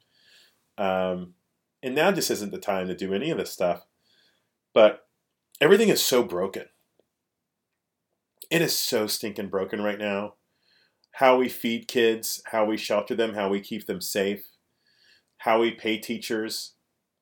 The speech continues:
um, how we provide them or don't provide them what they need, um, how social workers don't have what they need to do their job, how home health officials, childcare workers,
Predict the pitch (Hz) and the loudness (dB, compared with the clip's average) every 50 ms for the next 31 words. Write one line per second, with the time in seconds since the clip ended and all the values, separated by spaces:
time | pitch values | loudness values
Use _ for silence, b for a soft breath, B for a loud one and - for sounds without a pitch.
0 | _ _ _ _ _ _ - - - - 95 92 92 92 90 87 - - 113 110 | _ _ _ _ _ _ -12 -8 -4 -2 -2 -2 -2 -2 -4 -6 -4 0 2 2
1 | 107 107 107 104 - - 104 90 104 101 101 101 101 95 - 104 101 101 98 98 | 4 2 2 0 -2 -2 2 4 4 4 4 2 2 0 0 0 0 0 0 -2
2 | 98 90 87 - 92 95 98 - - 110 95 98 98 101 98 92 98 98 95 95 | -2 -4 -2 -2 -2 -4 -4 -6 -6 -2 0 2 2 2 2 2 0 -2 -2 -2
3 | 98 98 95 92 92 - 101 90 90 87 90 90 92 92 95 95 - _ _ _ | -6 -6 -6 -6 -6 -4 -6 -6 -4 -6 -6 -6 -6 -8 -10 -12 -18 _ _ _
4 | _ _ _ _ _ _ _ _ _ _ _ _ _ _ _ _ _ - 107 98 | _ _ _ _ _ _ _ _ _ _ _ _ _ _ _ _ _ -2 0 2
5 | 95 92 90 90 90 92 90 90 87 90 _ _ _ _ - - - 110 104 - | 2 2 2 0 0 -2 -4 -6 -8 -12 _ _ _ _ -12 -4 -2 -2 0 0
6 | - 117 110 - 131 113 104 107 - 113 104 - - 107 101 - 107 107 104 98 | 0 0 0 0 -2 -2 -2 -2 -2 -4 -6 -2 -2 -2 -2 0 0 0 0 0
7 | 98 98 - - 98 98 98 98 101 92 98 87 95 95 90 101 98 95 - 101 | 0 -2 -2 -2 -2 0 0 -2 -4 -4 -6 -8 -8 -6 -4 -4 -4 -2 -2 -2
8 | 98 95 95 95 95 90 - - _ _ _ _ _ _ _ _ _ _ _ - | -2 0 -2 -4 -4 -6 -8 -14 _ _ _ _ _ _ _ _ _ _ _ -4
9 | - 101 98 98 98 95 90 - - - 110 110 110 104 110 110 107 107 107 - | 0 2 4 4 4 2 2 0 -2 -2 -2 -2 -2 -2 0 2 2 2 2 -2
10 | - - - - - - 110 - 110 101 - - - 95 92 104 104 - - 117 | -14 -18 -18 -10 -6 -6 -4 -4 -4 -8 -10 -8 -4 -2 -2 -2 -2 -2 -2 -2
11 | 107 107 107 107 104 - 117 107 104 - - | 0 0 0 -2 -2 -2 -6 -6 -6 -8 -12